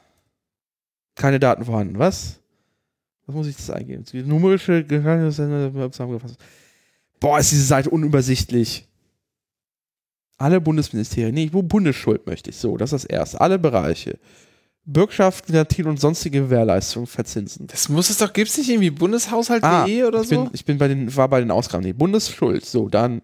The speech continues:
Speaker 1: Kreditaufnahme, alle Posten, Au-, Einnahmen aus Kreditaufnahmen, so.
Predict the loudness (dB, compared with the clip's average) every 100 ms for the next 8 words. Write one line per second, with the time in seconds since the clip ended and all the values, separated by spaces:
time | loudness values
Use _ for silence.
0 | -12 -4 0 0 2 0 0 0 2 0
1 | 2 2 2 0 -6 -6 -8 -14 -16 _
2 | _ _ -2 0 2 2 2 2 0 0
3 | -2 2 0 0 -6 -2 -2